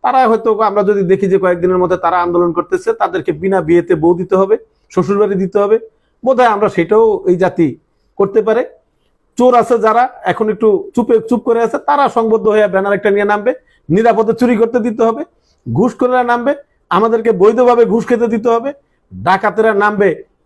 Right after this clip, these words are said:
আমাদেরকে বৈধভাবে ডাকাতি করতে দিতে হবে। আমরা বোধহয় এই দৃশ্যটা এখন দেখার বাকি আছে। না হলে আপনারা ষোলো বছর কথা বলতে পারেননি। আরে ভাই, ষোলো মাস অন্তত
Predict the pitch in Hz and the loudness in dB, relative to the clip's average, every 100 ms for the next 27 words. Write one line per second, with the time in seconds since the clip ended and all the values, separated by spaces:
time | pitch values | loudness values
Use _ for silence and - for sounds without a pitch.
0 | - 151 185 190 190 165 131 156 160 180 | -2 0 0 0 0 -2 2 0 2 2
1 | 180 127 127 - 143 131 101 120 107 107 | 0 -2 -6 -4 -2 -2 -4 -4 -6 -6
2 | 98 80 - _ - 120 160 180 202 - | -10 -12 -20 _ -12 -4 -2 0 -2 -2
3 | 214 240 190 185 - 190 180 175 143 135 | -2 -2 0 -2 0 -2 -2 -2 -2 -2
4 | 147 170 170 143 92 - - _ _ _ | -2 -2 0 -2 -2 -12 -20 _ _ _
5 | _ - 123 175 240 226 - 208 214 220 | _ -6 -2 0 0 0 -2 -2 0 0
6 | 190 - _ _ _ - 190 226 220 240 | -2 -10 _ _ _ -2 2 2 2 -2
7 | 220 196 220 220 220 220 208 202 185 202 | -4 -2 0 0 -2 -2 -2 0 -2 0
8 | 220 185 220 226 202 233 214 220 226 233 | -2 0 -2 -2 -2 -2 0 -2 -2 -4
9 | 226 | -2